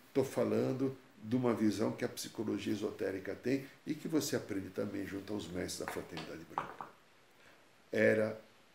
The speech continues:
de Peixes, anterior do Mestre Jesus. A era de buscar um con-, uma consciência de religiosidade. Era de Aquários, buscar a liberdade.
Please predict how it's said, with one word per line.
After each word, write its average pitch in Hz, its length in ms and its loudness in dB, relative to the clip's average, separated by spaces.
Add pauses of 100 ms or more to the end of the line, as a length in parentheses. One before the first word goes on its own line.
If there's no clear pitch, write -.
(200)
de 110 120 -2
Peixes, 90 640 -2
anterior 87 520 -8
do 82 140 -12
Mestre 82 340 -10
Jesus. 78 420 -14 (640)
A 101 60 -6
era 101 360 0
de 104 100 -4
buscar 98 460 -4
um 101 140 -6
con-, 101 320 -10
uma 101 140 -4
consciência 98 640 -10
de 98 120 -6
religiosidade. 85 760 -10 (1700)
Era 92 220 -4
de 92 100 -4
Aquários, 78 560 -8 (880)
buscar 90 420 -8
a 85 60 -6
liberdade. 82 800 -10